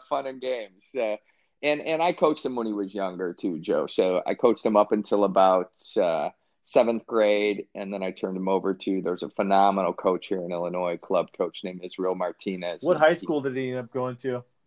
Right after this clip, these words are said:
Speaker 1: Uh, he went to Fenwick, so, uh, in Oak Park. And, um, uh, but yeah, it was, uh, there were some trying times. And as he got older, I realized also he was getting way better than I ever was. So I had to get him over to somebody that was really at a much higher level.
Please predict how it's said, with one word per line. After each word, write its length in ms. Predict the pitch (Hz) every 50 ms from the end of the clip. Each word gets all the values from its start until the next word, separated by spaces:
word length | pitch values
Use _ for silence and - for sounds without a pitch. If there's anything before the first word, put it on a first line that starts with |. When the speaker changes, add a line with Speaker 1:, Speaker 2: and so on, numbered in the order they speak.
| _ _ _ _ -
Speaker 1:
Uh, 240 | - - - - 135
he 120 | 135 135
went 160 | 139 151 147 151
to 60 | 143
Fenwick, 520 | - - 135 113 104 92 82 71 - _ - - _
so, 580 | - - - 101 95 92 95 92 92 95 98 95
uh, 60 | 98
in 160 | 95 95 101
Oak 200 | 98 98 - -
Park. 360 | - 87 73 62 - - - - - - - _
And, 480 | 101 98 92 90 90 90 90 92 92 98
um, 380 | 95 95 92 92 90 92 92 - _ _ _ - - - _ _ _ _ _
uh, 280 | - 104 95 95 92 95
but 160 | 101 110 101
yeah, 240 | 113 117 110 104 98
it 200 | 104 117 127 123
was, 360 | 143 151 139 131 - - -
uh, 160 | - 135 127
there 120 | 123 131 135
were 120 | 139 143
some 160 | - - 143
trying 360 | - - 143 135 131 135 135 131
times. 440 | - 139 127 123 123 120 120 113 123
And 140 | 117 117
as 160 | 127 143 139 147
he 60 | 143
got 180 | 131 135 127 123
older, 320 | 120 120 120 117 120 113 110
I 60 | 110
realized 720 | 110 110 117 117 110 110 107 104 104 101 104 98 - - 113 -
also 360 | - 104 110 110 - 117 101 104
he 120 | 107 104
was 180 | 98 104 95 -
getting 280 | - 117 107 107 101 101
way 160 | 107 107 107
better 280 | 101 104 104 101 104 101
than 160 | 92 98 98
I 160 | 98 101 104
ever 180 | 101 92 82 87
was. 340 | 82 85 85 80 90 85 -
So 80 | - 101
I 60 | 98
had 140 | 104 110 95
to 60 | 90
get 120 | 95 104 98
him 100 | 101 101
over 200 | 101 101 92 98
to 80 | 95
somebody 480 | - - - 101 98 95 95 92 90 92
that 180 | 98 98 90 73
was 220 | 90 87 92 -
really 320 | 104 107 107 104 101 101 90
at 60 | 98 98
a 40 | 98
much 260 | 104 98 92 95 -
higher 280 | - 98 95 90 92 95
level. 580 | 92 95 92 92 90 90 92 92 90 90 87